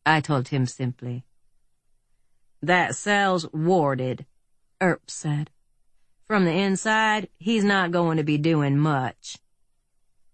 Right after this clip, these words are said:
He glanced over at the German and gave him a cold smile.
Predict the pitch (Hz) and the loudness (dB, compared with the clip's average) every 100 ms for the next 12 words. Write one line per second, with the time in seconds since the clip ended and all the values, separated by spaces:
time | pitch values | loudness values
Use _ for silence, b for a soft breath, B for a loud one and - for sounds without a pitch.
0 | _ _ _ _ - 208 220 214 226 196 | _ _ _ _ -2 2 2 2 2 0
1 | - 190 143 139 139 151 143 151 143 143 | 0 0 2 2 0 -2 -2 0 2 2
2 | 147 147 165 147 147 139 - 165 147 143 | 2 2 2 2 2 0 -2 0 0 0
3 | - - 175 156 135 127 131 | -6 -2 0 2 2 0 -4